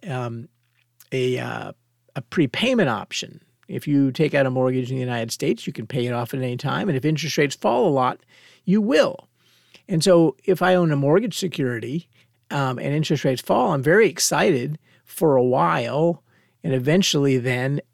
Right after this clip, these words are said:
everybody pays off their mortgage. And so the price of a mortgage security never goes much above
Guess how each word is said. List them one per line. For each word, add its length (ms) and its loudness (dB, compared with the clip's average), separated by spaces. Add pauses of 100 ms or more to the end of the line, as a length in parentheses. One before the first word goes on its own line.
everybody 500 0
pays 300 -2
off 180 -2
their 140 0
mortgage. 500 -4
And 140 -8
so 260 2
the 140 -2
price 360 -2
of 60 -8
a 80 0
mortgage 340 0
security 440 0
never 340 -2
goes 240 -2
much 240 -8
above 260 -4